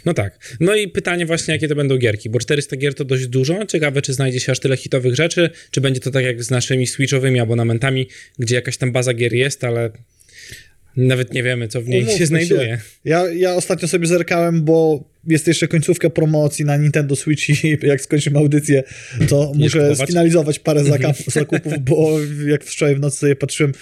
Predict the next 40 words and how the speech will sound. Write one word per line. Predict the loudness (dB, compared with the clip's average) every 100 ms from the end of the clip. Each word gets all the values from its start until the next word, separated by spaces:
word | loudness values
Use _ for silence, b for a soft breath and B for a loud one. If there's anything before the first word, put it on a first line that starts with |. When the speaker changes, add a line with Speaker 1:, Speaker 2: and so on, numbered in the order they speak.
| B B B
Speaker 2:
te | 0
niektóre | 0 2 0
rzeczy, | 2 0
to | 0
tam | 0
już | 0 0
minuty | 0 2 2
i |
godziny | 2 4 4 2 -2 B B B B
i | 2
można | 2 2
wyrwać | 0 0 -2
parę, | -2 0 2 0 -2 -10
no, | 0 0
na, | 2 0 2
na | 0
Switchu, | 0 -4 2 4 4 2 -6
przypominam, | -6 0 2 4 2 2
w |
Nintendo | 2 0 0 -2
te | 0 2 2 0 B B B -2
wyprzedaże | -2 0 2 2 2
w | -2
sklepach | 0 0 2 2 2 -2
są | 0 2 2 -2 B -18 B
drastyczne. | 0 0 -2 -2 -2 -2 -6
Speaker 1:
Poważne, | -4 -4 -6 -8 -6
tak. | -2
Speaker 2:
Poważne, | 0 2 0 -2
czyli | -2 -2 0
macie | 0 -2
siedemdziesiąt | -2 0 2 2 0 0
pięć, | 0
dziewięćdziesiąt | 2 0 0 0 -2 -4 _ 0
pięć | 0 2
procent | 0 0 0 -2
ceny, | -2 0 2 -2 -4 B B B
gdzie | -2 2 4 2 2
są | 0 2
to | 4 4 4 4 2 0